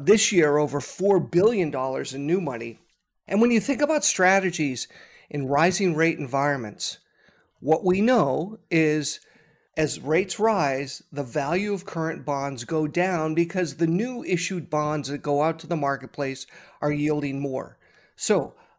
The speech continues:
the whole idea with short term, short duration, this E T F can actually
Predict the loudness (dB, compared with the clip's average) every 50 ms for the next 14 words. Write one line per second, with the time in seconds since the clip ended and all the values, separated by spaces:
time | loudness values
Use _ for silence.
0 | _ -12 -8 -4 0 0 2 2 2 2 0 0 0 0 2 2 0 -2 -4 -8
1 | -8 -8 -6 -2 -2 -2 -2 -4 -6 -10 -12 -14 -16 -20 -20 _ _ _ _ -12
2 | -4 0 0 0 0 0 -2 0 2 2 2 0 0 -4 -6 -10 -12 -16 -20 -20
3 | _ _ _ _ _ _ _ 0 2 4 4 4 2 0 -4 -4 -4 -2 0 2
4 | 2 2 2 0 -4 -6 -4 -4 -4 -4 -6 -8 -8 -8 -8 -8 -10 -14